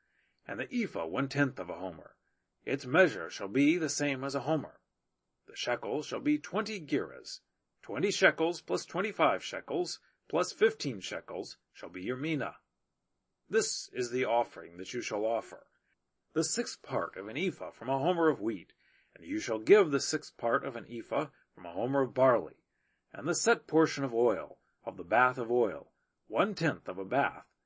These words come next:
out of the cor, which is ten baths, even a homer, for ten baths are a homer, and the one lamb of the flock,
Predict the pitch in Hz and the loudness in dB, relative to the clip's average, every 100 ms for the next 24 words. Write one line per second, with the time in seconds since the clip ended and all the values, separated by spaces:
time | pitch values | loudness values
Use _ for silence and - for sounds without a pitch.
0 | _ _ - 101 123 - 143 131 82 - | _ _ -4 -4 -2 0 4 4 2 -10
1 | _ _ _ _ _ _ 101 98 143 160 | _ _ _ _ _ _ -10 0 4 4
2 | 160 - 175 196 151 87 - - - _ | 2 -4 -2 2 2 0 -6 -18 -20 _
3 | _ _ 117 110 165 147 143 85 - _ | _ _ -8 -4 -2 0 0 -2 -16 _
4 | _ _ _ _ 135 196 214 131 123 78 | _ _ _ _ -2 2 4 4 0 -2
5 | 80 101 139 98 87 85 71 _ _ _ | -6 2 4 4 -4 -16 -20 _ _ _
6 | _ _ _ _ - 135 185 196 214 143 | _ _ _ _ -6 0 6 8 8 4
7 | 147 98 82 104 123 143 127 - - | 2 0 -6 -8 -2 4 2 2 -20